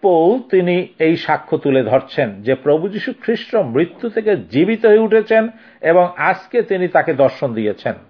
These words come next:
কারণ তাকে দর্শন দেওয়ার আগে আমরা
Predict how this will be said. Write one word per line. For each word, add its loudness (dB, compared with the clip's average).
কারণ 2
তাকে -2
দর্শন 0
দেওয়ার 6
আগে 0
আমরা 2